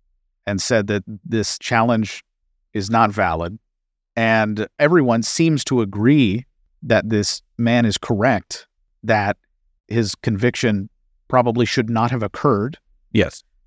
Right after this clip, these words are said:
Speaker 1: And the state did not prove its case,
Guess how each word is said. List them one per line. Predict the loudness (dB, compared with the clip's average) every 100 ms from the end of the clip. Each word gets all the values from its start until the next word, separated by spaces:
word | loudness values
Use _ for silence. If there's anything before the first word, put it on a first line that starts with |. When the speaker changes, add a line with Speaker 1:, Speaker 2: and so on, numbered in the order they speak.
| _ _ -2
Speaker 1:
And | 0 0 0 -2 -4
the | -4 -6
state | 0 0 0
did | -2
not | 0 0 -2 _ _
prove | -2 0 2
its | -2
case, | -4 -4 -2 -4 -6 -12